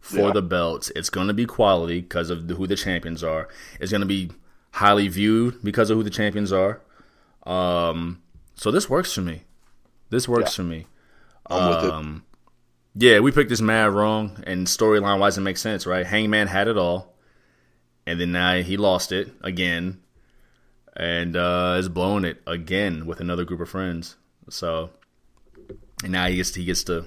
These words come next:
Speaker 1: watch his guys be champions again. So, this is interesting. I'm
Speaker 2: Yeah,
Speaker 1: not
Speaker 2: he's
Speaker 1: mad at this.
Speaker 2: definitely gonna start drinking.
Speaker 1: Oh, for sure. For sure.
Speaker 2: <laughs>
Speaker 1: The anxious millennial cowboy. How twenty twenty-two is that?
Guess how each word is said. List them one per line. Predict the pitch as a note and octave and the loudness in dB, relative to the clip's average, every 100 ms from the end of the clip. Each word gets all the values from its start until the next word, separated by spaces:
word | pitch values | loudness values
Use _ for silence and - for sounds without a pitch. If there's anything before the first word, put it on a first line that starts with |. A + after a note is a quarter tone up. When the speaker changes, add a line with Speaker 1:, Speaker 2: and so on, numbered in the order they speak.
| - | -8
Speaker 1:
watch | F2+ F2 | -4 -4
his | F2+ E2+ | -4 -6
guys | F2 F#2 F2+ F2 E2 | 0 2 2 0 -4
be | E2+ | -10
champions | - F2+ F2 E2+ E2 | -6 -6 -6 -8 -8
again. | D#2+ D#2+ E2 - - - - - _ _ _ _ _ _ | -10 -10 -12 -16 -20 -20 -20 -20 _ _ _ _ _ _
So, | - - - - - - - | -16 -8 -8 -8 -14 -20 -20
this | F#2 F#2 G#2 | -2 0 2
is | C3 | 2
interesting. | D3 C3 A2+ E2 F2+ | 2 0 -2 -6 -10
I'm | - | -2
Speaker 2:
Yeah, | G#2 | 4
Speaker 1:
not | A#2+ | 8
Speaker 2:
he's | D#3 | 8
Speaker 1:
mad | A2 | 8
at | |
this. | A#2 | 8
Speaker 2:
definitely | B2 A#2 G2+ | 8 6 0
gonna | F#2+ | 0
start | G2+ F#2+ | 0 -2
drinking. | G2 F#2+ F#2+ G2 G#2 - - - | -2 -4 -2 -6 -8 -14 -12 4
Speaker 1:
Oh, | D#3 | 4
for | C#3+ | 6
sure. | C#3 G3+ A2+ E2 - - - - - - F#3 | 4 4 4 0 -10 -20 -20 -20 -10 -2 4
For | - D3+ | 6 8
sure. | F3+ B2+ F#2+ | 8 8 6
Speaker 2:
<laughs> | F#2 - - - - - - - - | -6 -16 -20 -20 -20 -20 -20 -20 -12
Speaker 1:
The | E2+ - | -10 -2
anxious | G#2+ C#3+ - D3 - | 0 0 0 0 0
millennial | G#2+ G2+ A#2+ B2 A#2 A#2 | 0 2 2 4 2 2
cowboy. | - G2+ F#2+ E2+ E2+ | 0 2 2 0 -2
How | F#2+ D#3+ | -2 -4
twenty | - A#2 G#2+ | -2 -2 0
twenty-two | G2+ G2+ F#2+ F2 F#2+ | -2 -2 -4 -4 -6
is | E2+ | -4
that? | E2+ E2+ | -4 -6